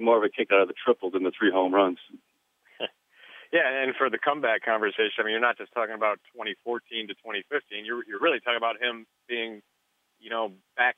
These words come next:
Speaker 2: resembling the guy he was, what feels like many years ago in Anaheim. So it's been
Speaker 1: Absolutely. I mean, he had some monster years there, and, and this is, this is the same guy, and this is the guy that they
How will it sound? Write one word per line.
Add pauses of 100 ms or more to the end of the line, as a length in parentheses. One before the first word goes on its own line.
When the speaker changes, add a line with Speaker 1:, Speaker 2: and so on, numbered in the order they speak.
Speaker 2:
resembling
the
guy
he
was,
what (120)
feels
like
many
years
ago
in
Anaheim.
So
it's
been
Speaker 1:
Absolutely.
I
mean,
he
had
some
monster
years
there,
and,
and
this
is,
this
is
the
same
guy,
and
this
is
the
guy
that
they